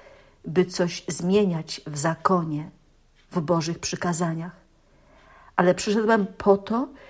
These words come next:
by wam pokazać, jak należy zakon wypełniać, jak należy żyć według Bożych przykazań”. Faryzeusze,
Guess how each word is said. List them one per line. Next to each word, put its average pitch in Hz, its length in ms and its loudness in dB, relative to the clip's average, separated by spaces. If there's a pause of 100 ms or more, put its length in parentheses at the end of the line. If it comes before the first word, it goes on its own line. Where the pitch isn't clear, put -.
(160)
by 202 80 10
wam 220 220 4
pokazać, 208 880 2
jak 233 360 2
należy 220 520 4
zakon 226 460 2
wypełniać, 220 960 -2 (540)
jak 196 420 6
należy 190 540 6
żyć 226 600 0 (220)
według 175 680 0
Bożych 156 440 -2
przykazań”. 143 800 -4 (1300)
Faryzeusze, 190 680 6